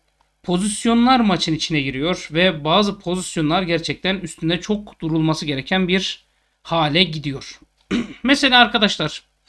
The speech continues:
hangi pozisyon? Neresinden başlayalım bu pozisyonların? İlk olarak sondan da başlayayım. En baştan başlayayım.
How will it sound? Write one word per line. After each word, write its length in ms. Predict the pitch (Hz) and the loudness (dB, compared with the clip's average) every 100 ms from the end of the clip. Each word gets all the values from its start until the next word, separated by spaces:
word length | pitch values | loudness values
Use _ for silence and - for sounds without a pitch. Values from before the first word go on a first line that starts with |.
| - - _ _ _ _ _ _ _ _ _ _ _ _ _ _ _ - | -20 -20 _ _ _ _ _ _ _ _ _ _ _ _ _ _ _ 0
hangi 460 | 240 269 240 254 | 6 6 4 2
pozisyon? 600 | 240 220 196 - 180 160 - _ _ _ _ _ _ - | 2 2 2 0 2 0 -4 _ _ _ _ _ _ -6
Neresinden 800 | 156 196 202 185 160 156 202 190 | 2 4 4 2 0 2 2 4
başlayalım 680 | 180 - - 156 147 190 185 | 2 0 0 0 0 0 0
bu 120 | 165 | -2
pozisyonların? 1500 | - 147 - - 139 131 135 135 135 131 131 131 127 127 127 _ _ _ _ _ 277 | -4 -6 -6 -8 -4 -2 -2 -4 -4 -4 -6 -6 -8 -12 -16 _ _ _ _ _ 4
İlk 280 | 311 302 | 6 6
olarak 560 | 262 240 226 262 262 - - _ _ - | 4 6 8 6 4 -16 -18 _ _ -20
sondan 540 | - 208 226 262 247 | 0 4 6 6 4
da 80 | 196 | 2
başlayayım. 480 | 165 - 147 139 131 _ _ _ _ _ _ _ _ _ _ _ - - | 0 -2 -4 -6 -8 _ _ _ _ _ _ _ _ _ _ _ -20 -4
En 180 | 220 220 | 2 6
baştan 360 | 202 - 180 156 | 6 6 2 0
başlayayım. 420 | 139 - 131 | -2 -4 -8